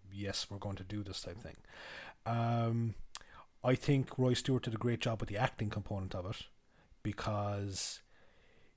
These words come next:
even though he's, like, the strong man of the, the story, there is a time there where he actually is terrified.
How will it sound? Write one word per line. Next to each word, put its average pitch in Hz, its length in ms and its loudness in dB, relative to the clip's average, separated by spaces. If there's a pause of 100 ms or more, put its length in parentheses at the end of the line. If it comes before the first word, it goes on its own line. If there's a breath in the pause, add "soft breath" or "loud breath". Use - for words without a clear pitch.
(120)
even 123 280 4
though 117 100 4
he's, 110 240 0
like, - 160 -6
the - 60 -8
strong 123 360 2
man 107 160 2
of 98 160 -4
the, 101 320 0
the 92 60 -4
story, 95 540 -4 (500)
there 113 120 2
is 104 120 0
a - 40 -8
time 110 220 0
there 113 80 2
where 107 140 0
he 110 60 2
actually 104 260 -2
is 98 80 -4
terrified. 107 560 -4